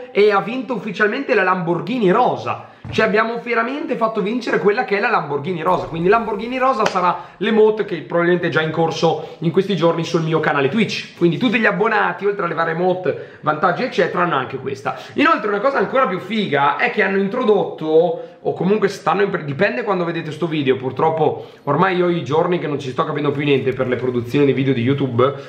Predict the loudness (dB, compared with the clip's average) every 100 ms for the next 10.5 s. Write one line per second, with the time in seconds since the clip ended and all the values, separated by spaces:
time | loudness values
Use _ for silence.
0 | -16 -2 2 2 2 0 0 -2 -2 0
1 | 2 0 -2 -6 -2 -2 -2 -2 -4 -2
2 | -4 -4 -8 -14 0 2 2 2 0 0
3 | 2 2 4 4 2 -2 -6 0 2 2
4 | 2 0 2 0 2 0 0 -6 0 2
5 | 2 -2 -4 -2 -2 -2 -4 -2 0 2
6 | 2 0 -4 0 0 0 -4 -6 0 0
7 | 0 -6 -8 -18 -8 0 0 0 0 0
8 | 0 -2 -2 -2 2 2 4 2 2 0
9 | 0 -4 -6 -4 -2 -2 -2 2 2 4
10 | 4 4 4 2